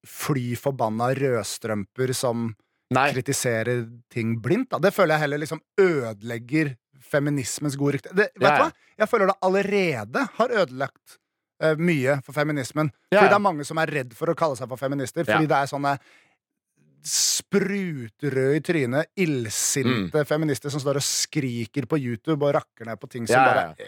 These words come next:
Speaker 1: egentlig bare må være helt greit, da. Hvis
Speaker 2: Ja,
Speaker 1: du
Speaker 2: ja.
Speaker 1: har et mannlig publikum på YouTube, da lager du, eh, stort sett innhold som passer for menn, da.
Speaker 2: Mm.
Speaker 1: Og så skal du kritiseres for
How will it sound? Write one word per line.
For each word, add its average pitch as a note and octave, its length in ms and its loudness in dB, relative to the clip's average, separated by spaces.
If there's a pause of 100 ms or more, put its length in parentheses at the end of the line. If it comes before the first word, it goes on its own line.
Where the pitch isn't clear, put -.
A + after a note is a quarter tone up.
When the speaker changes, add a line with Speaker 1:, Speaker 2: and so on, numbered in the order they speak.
Speaker 1:
egentlig B2 240 -10
bare A#2 380 -2 (480)
må G#2+ 140 2
være B2 120 2
helt A#2+ 160 -4
greit, E3 180 -8
da. G#3+ 200 -10
Hvis D3 100 4
Speaker 2:
Ja, C3 40 6
Speaker 1:
du B2+ 60 6
Speaker 2:
ja. - 60 0
Speaker 1:
har B2 280 -2
et C#3 80 -10
mannlig C3+ 300 -4
publikum A#2 400 -10
på C3 80 -6
YouTube, F3+ 380 -2 (360)
da E3 100 2
lager A#2 380 -2
du, B2+ 80 -8
eh, C#3 440 -4 (280)
stort - 300 -8
sett D3+ 180 -2
innhold D3+ 280 0
som D#3 120 -10
passer D#3 240 -4
for C3+ 80 -6
menn, G#3 240 0
da. F3 60 2 (180)
Speaker 2:
Mm. B2 160 0
Speaker 1:
Og D3 80 -2
så E3 160 2
skal D#3+ 160 -2
du D3+ 80 -6
kritiseres B2+ 480 -8
for C3 80 -2